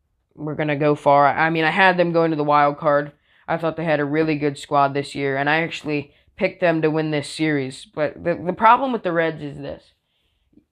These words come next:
You have a World Series first baseman in Joey Votto, who's playing for a non-World Series team. Baseball is a team game, right? Joey, Joey Votto has put up with losing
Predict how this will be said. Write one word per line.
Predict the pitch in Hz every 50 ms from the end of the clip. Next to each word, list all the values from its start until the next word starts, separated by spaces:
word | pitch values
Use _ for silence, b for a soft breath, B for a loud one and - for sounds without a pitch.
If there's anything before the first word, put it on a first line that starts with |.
| _ _ - - _ -
You | 170 190 202
have | 208 226 226 233 240 240 233 208 190 - - -
a | - 175
World | 170 160 175 196 208 214 202 -
Series | - - 196 196 185 175 170 165 165 160 160
first | - - 165 156 156 151 - -
baseman | 151 135 143 - - - 139 135
in | 139 139
Joey | - 147 143 139 131 123
Votto, | 131 - - - - - - _ _ _ _ _ _ _ _ _ _ _ _ _ _ _ _ _ _ _ _ _ _ _ _ _ _ _ -
who's | 170 180 165
playing | - - 175 165 165 165 160 160 156 156 151 151 143 - - _ _ _ _ _ _ _ _ _ -
for | - 180 180
a | 175
non-World | 170 165 165 165 165 160 156 156 147 147 143 143 -
Series | - - 135 110 - -
team. | - - - -
Baseball | 220 233 254 - - 233 220 208 185
is | 175 160
a |
team | - - 151 135 135
game, | - - - - - - _ _ _ _ _ _ _ _ _ _ _ _ _ _ _ _ _ _ _
right? | - 156 151 143 - - _ _ _ _ _ _ _ _
Joey, | - 208 226 233 233 190
Joey | 170 165 202 247 254 254 208
Votto | 170 202 196 196 185 175 165 160 156 151
has | 170 165 156
put | - _ - 185 165
up | 165 156 143 - - _ _ _ _ _ _ _ -
with | 160 165 151 - - -
losing | 160 170 170 170 160 156 147 139 135 135 135